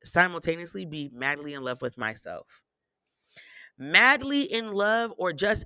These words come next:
in love with somebody, right? Being in love with not just love, I can, you know, but being in love with somebody means that you love them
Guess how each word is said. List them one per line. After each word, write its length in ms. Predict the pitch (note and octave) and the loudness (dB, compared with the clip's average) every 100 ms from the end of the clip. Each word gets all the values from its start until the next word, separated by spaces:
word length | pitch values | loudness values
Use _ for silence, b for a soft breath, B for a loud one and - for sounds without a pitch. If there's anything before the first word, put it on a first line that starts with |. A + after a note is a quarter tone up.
| - | -4
in 220 | G#3+ G#3+ | -4 -2
love 380 | F3+ G3 A3+ F#3+ | 2 2 0 -4
with 160 | F#3 | -6
somebody, 880 | - F#3 G3 E3+ D#3 D3+ F#3+ A3+ B3+ _ _ - | -4 -2 -4 -4 -2 -2 -2 -6 -10 _ _ -2
right? 340 | E3 F#3+ C#3 | 0 0 -2
Being 260 | E3+ G#3+ G#3 | -6 -6 -6
in 280 | F3+ A#3+ | -6 -4
love 440 | G#3+ F3+ G#3 A#3 G3+ | -2 0 2 0 2
with 160 | G3 | 0
not 220 | E3 G3 G#3 | 2 -2 0
just 300 | A3+ A3 - _ | 0 0 -8 _
love, 520 | - G3 C#3+ B2 F3 - _ _ _ _ _ - | 2 8 10 10 6 -4 _ _ _ _ _ 2
I 140 | F3 | 2
can, 220 | G3+ G3 - | 2 -6 -8
you 160 | E3 E3+ | -6 -4
know, 140 | C#3 | -4
but 260 | C#3+ B2+ D3+ | -2 -2 -2
being 240 | A#3 C4+ | -6 -6
in 240 | - G#3+ B3+ | -4 -4 -2
love 240 | B3+ A#3+ | 0 2
with 160 | G3+ E3 | 0 0
somebody 720 | G3+ A#3 G3 B2+ A2 A#2 E3 _ _ _ _ _ _ _ _ _ _ _ _ _ _ _ _ _ _ _ _ _ _ _ _ _ _ _ _ _ | -4 -4 -4 -4 -4 -8 -12 _ _ _ _ _ _ _ _ _ _ _ _ _ _ _ _ _ _ _ _ _ _ _ _ _ _ _ _ _
means 680 | D3 F#3+ F#3 F3+ F#3 - - _ - | -2 2 2 0 -6 -12 -14 _ -4
that 140 | C#3 | -4
you 160 | D#3+ F#3 | -2 -6
love 320 | F#3 G3 F3+ | -4 -4 -4
them 360 | F3+ F3 F3 | -6 -6 -10